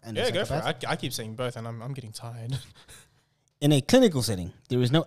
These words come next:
Speaker 1: actual difference between sociopathy and psycho-, psychopathy. Psychopathy? A mental health professional won't diagnose either of the two. Some psychologists and researchers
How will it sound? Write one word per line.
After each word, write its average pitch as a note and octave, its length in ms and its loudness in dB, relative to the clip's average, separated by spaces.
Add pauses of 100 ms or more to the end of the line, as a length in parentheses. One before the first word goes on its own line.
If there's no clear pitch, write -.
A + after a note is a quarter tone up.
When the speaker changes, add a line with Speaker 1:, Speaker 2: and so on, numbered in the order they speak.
Speaker 1:
actual B2+ 340 -2
difference G2+ 300 -8
between G#2 380 -6
sociopathy G2+ 920 -6 (100)
and G2 280 -6
psycho-, A2 420 -6 (380)
psychopathy. - 580 -10 (580)
Psychopathy? D#3+ 580 -10 (960)
A B2 120 2
mental D#3 440 2
health C#3 320 -2
professional A#2 520 -2
won't A2 300 0
diagnose G2 580 -2 (120)
either B2 320 2
of F2+ 80 -8
the F2 60 -8
two. E2 260 -8 (360)
Some C#3 200 2
psychologists B2+ 560 -2
and G2+ 100 -2
researchers G2+ 800 -4